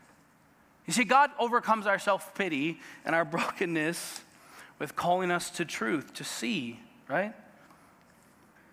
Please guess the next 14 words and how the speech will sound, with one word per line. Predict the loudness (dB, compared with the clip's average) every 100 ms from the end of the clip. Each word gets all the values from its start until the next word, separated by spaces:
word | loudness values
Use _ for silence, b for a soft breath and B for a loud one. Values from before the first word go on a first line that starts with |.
| -6 -4
That's | 2
why | 2
it's | 4
so | 0
important | 2 0 0 0
for | 0
you | 2 2 4
as | 2 2
a |
follower | 4 4 4 0
of | 0
Jesus | 0 0 -4
to | -4 -2
be | -2